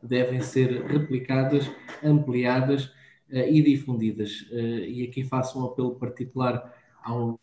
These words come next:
a uma entidade que ainda não falei, que é o I C N F, que deve ser, obviamente, eh, um parceiro, eh, de excelência neste tipo de projetos. A nossa floresta deve ser,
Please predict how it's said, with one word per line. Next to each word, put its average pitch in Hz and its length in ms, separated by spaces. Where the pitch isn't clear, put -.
a 110 140
uma 127 140
entidade 123 340
que - 80
ainda 123 100
não 123 160
falei, 127 280
que 123 160
é - 20
o 110 100
I 113 60
C 120 220
N 123 260
F, 135 180
que - 60
deve 127 240
ser, 127 340
obviamente, 120 680
eh, 117 60
um 135 200
parceiro, 123 680
eh, 113 560
de 135 80
excelência 135 680
neste 139 500
tipo 139 280
de 123 80
projetos. 131 560
A 127 40
nossa 143 280
floresta 131 680
deve 139 160
ser, 135 340